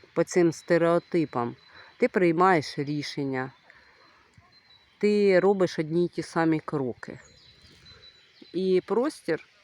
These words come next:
посилає тобі, е, по закону притягнення подобного, подібного, ті самі події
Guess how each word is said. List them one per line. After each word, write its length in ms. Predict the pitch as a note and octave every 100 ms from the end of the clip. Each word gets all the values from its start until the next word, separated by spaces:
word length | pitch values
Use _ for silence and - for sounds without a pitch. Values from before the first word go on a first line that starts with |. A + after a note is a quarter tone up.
| _ -
посилає 520 | F3 - A3+ A#3+ A3+
тобі, 400 | - G#3 G#3 A3 - - -
е, 120 | F#3 F3 -
по 280 | F#3+ F#3+ F3 - - -
закону 680 | D#3 G3 - G#3 F#3+ E3+ - - - - - - - -
притягнення 680 | F3 F3+ F#3+ F3+ F3+ F3 E3+
подобного, 840 | - F#3+ F#3 B3 G#3+ G#3+ F#3+ F#3
подібного, 880 | F#3 F3 E3+ G3 G#3 A3 G3+ F#3 G3+ - - - - - - - - - - - - - - - -
ті 100 | A#3
самі 340 | - A3+ A3
події 840 | G#3 A3 G#3+ A3 C#4+ B3+ F3 D3